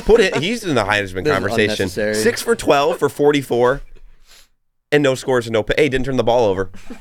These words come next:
Speaker 1: Look at that.
Speaker 2: He also didn't finish the game.
Speaker 1: Oh, yeah, 'cause the Auburn quarterback room finished combined nine for twenty-three for fifty-six.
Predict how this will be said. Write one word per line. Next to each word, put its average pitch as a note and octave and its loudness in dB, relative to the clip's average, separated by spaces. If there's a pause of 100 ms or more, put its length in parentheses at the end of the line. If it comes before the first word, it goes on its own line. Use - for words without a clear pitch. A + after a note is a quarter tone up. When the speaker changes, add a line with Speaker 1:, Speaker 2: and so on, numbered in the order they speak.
(160)
Speaker 1:
Look E3+ 2
at C3 0
that. A2 0 (160)
Speaker 2:
He B2 -6
also C#3 -6 (140)
didn't G#2 -10 (100)
finish F#2+ -12
the - -18
game. F2 -16 (240)
Speaker 1:
Oh, B2 4
yeah, A2+ 4
'cause G#2 -10
the G2+ -4
Auburn A2 0
quarterback G#2+ 0
room F#2 -6
finished G#2 -4
combined F#2+ -2
nine G2 -2
for G2+ -4
twenty-three G#2 -4
for F2 -8
fifty-six. F#2 -4